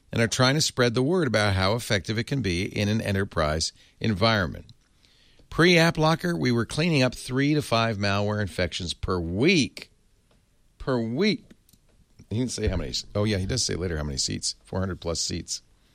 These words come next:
That's a lot of malware <laughs> infections for four hundred people, despite running a popular, up-to-date enterprise A V program and having users operate with limited accounts.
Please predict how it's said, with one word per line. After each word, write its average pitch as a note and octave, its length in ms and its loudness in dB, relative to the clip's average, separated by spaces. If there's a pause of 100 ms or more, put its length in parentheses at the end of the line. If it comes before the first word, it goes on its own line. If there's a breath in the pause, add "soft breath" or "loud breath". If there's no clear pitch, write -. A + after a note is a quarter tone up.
(800 soft breath)
That's - 240 2
a F3 60 6
lot D#3+ 320 4
of C#3 80 0
malware F#3 380 2
<laughs> - 20 4
infections D#3 460 0
for C3 120 -6
four E3 200 0
hundred D3+ 260 4
people, A2 440 0 (760 soft breath)
despite F#3 420 2
running C#3+ 240 2
a B2+ 40 0
popular, C#3 480 2
up-to-date C3 500 0
enterprise C3 580 0
A A2 120 2
V A2 200 0
program A#2 460 2
and G#2+ 100 0
having G#2+ 300 2
users G#2 340 0
operate F2+ 400 0
with F2 120 -2
limited E2 340 -2
accounts. D2 520 -6